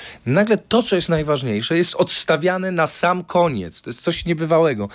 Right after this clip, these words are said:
Jest taka teoria, że są rzeczy ważne i pilne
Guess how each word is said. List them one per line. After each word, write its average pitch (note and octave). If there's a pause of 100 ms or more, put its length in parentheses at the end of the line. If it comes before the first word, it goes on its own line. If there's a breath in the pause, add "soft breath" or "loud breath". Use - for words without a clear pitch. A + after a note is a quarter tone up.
(280 loud breath)
Jest C3+
taka C#3
teoria, D3+
że A#2
są B2
rzeczy A#2
ważne A2 (340 loud breath)
i C#3+
pilne A#2+